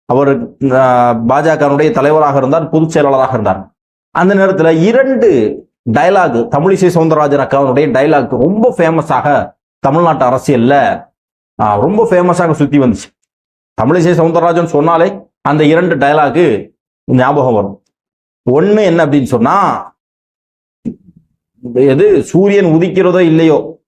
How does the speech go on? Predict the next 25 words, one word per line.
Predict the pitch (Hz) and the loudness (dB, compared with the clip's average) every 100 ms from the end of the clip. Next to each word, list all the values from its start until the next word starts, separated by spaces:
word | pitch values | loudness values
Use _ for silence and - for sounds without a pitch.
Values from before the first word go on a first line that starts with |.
| _ _ _ _ _ | _ _ _ _ _
இலை | 120 117 156 196 190 190 151 | 0 2 4 2 0 -4 0
துளிர்கிறதோ | 180 208 180 185 185 | 0 2 2 2 2
இல்லையோ, | 160 165 156 - - _ - | 2 2 0 -2 -12 _ -4
தாமரை | 147 190 196 196 185 | 0 0 0 2 2
மலர்ந்தே | 151 156 202 202 202 196 | 2 0 0 2 0 2
தீரும்" | 180 175 170 147 | 0 2 0 0
சொல்லி | 151 190 | 0 2
அவங்க | 175 160 | 0 0
இந்த | 147 | 0
கையை | 147 165 180 | -2 0 2
எடுத்து | 165 - 190 180 | 0 0 0 0
அப்படியே | 143 180 165 - - _ 117 | 2 0 0 -2 -10 _ -2
ஒ-, | 113 104 110 110 | 0 2 2 2
ஒரு | 135 | 2
வீராவாசமா | 156 196 185 147 - 151 175 | 2 2 2 0 -2 -2 0
பேசக்கூடியது, | 147 147 139 143 135 123 165 123 98 - _ _ | -2 -2 -2 -2 0 2 2 0 -4 -12 _ _
அது | 120 127 127 | -2 0 0
தமிழ்நாடு | 127 143 170 165 139 | 0 0 0 0 0
ஃபுல்லா | 139 156 160 123 | 0 0 0 0
மிகப்பெரிய | 135 160 160 147 131 | 0 0 0 0 2
அளவுல | 127 135 - | 2 0 -2
பட்டி | 139 131 - 175 | -6 -4 0 0
தொட்டி | 131 131 | 0 0
எங்கும் | 120 147 | 0 -2
பரவுச்சு. | 139 120 120 120 165 180 | -2 0 0 0 0 0